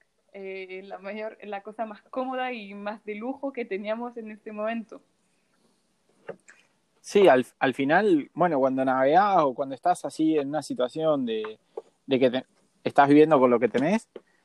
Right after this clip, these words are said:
Speaker 2: como que valorás todo mucho
Speaker 1: <laughs>
Speaker 2: más,
Speaker 1: Claro.
Speaker 2: ¿no? Un, yo me,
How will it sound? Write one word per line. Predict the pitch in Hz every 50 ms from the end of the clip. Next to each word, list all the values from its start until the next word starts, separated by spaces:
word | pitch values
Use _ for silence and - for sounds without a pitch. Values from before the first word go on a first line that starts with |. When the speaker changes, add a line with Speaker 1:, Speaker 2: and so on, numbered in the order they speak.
| _ _
Speaker 2:
como | _ - 143 139
que | 127 151
valorás | 139 139 139 139 139 135 175 208 202
todo | _ - 208 214 208 190
mucho | 175 190 214 240 247
Speaker 1:
<laughs> |
Speaker 2:
más, | 311 185 208
Speaker 1:
Claro. | 214 220 214 208
Speaker 2:
¿no? | 208 254 254 165
Un, | 143 143 147 156 156 147 139 135 131 127 _ _ _ _ _ _ _ _ _ - _ _ _ _ _ _ _ _ _ _ _ _
yo | - - 196 202 190 165 127 123
me, | 135 135 131 -